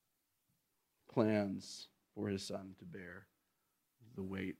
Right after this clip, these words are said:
of sin, whatever sin. He is able to bear it. What can we enjoy about God? We can marvel at the <laughs> fact that he, he bears every kind of sin. There's,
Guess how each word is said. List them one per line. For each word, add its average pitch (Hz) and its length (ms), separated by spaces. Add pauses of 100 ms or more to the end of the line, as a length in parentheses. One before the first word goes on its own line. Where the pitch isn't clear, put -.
of 101 80
sin, 92 400 (960)
whatever 98 380
sin. - 180 (1700)
He 107 80
is 95 180
able 95 380 (360)
to - 60
bear 101 300
it. 90 120 (1080)
What 139 80
can 143 80
we 139 80
enjoy 127 340
about 110 240
God? 104 240 (1400)
We 117 140
can 107 100
marvel 113 300
at 104 80
the - 100
<laughs> - 60
fact - 240
that 143 100
he, 151 180 (460)
he 185 160
bears 156 640 (880)
every 185 320
kind 190 260
of 175 120
sin. 220 340 (840)
There's, 175 200